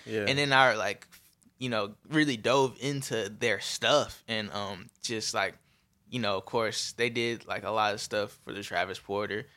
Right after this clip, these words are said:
Speaker 2: like, Bring It Back, and,
Speaker 1: Right.
Speaker 2: you know, um, they did, what else? They did, uh, A Ladies, but then they
Speaker 1: All
Speaker 2: did
Speaker 1: of our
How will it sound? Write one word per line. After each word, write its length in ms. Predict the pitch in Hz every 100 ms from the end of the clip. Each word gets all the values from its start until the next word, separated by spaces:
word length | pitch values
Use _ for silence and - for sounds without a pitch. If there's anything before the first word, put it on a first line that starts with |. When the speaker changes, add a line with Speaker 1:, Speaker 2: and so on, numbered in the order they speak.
| -
Speaker 2:
like, 220 | 85 -
Bring 180 | 117 110
It 120 | 87
Back, 380 | 101 107 98 - 98
and, 400 | 92 80 85 - -
Speaker 1:
Right. 220 | 90 82
Speaker 2:
you 160 | 117 110
know, 340 | 104 101 104
um, 440 | 98 98 95 101 - _ -
they 140 | 113
did, 340 | 107 107 104 98
what 160 | 117 101
else? 400 | 76 - - - _ _ _
They 140 | 143
did, 260 | 117 98 - - -
uh, 160 | 101 -
A 200 | 120 123
Ladies, 720 | 117 123 123 120 123 127 - _ _ _ _ _
but 100 | 117
then 400 | 127 120 117 110
they 80 | 123
Speaker 1:
All 160 | 123 143
Speaker 2:
did 80 | 143
Speaker 1:
of 60 | 139
our 420 | 139 135 131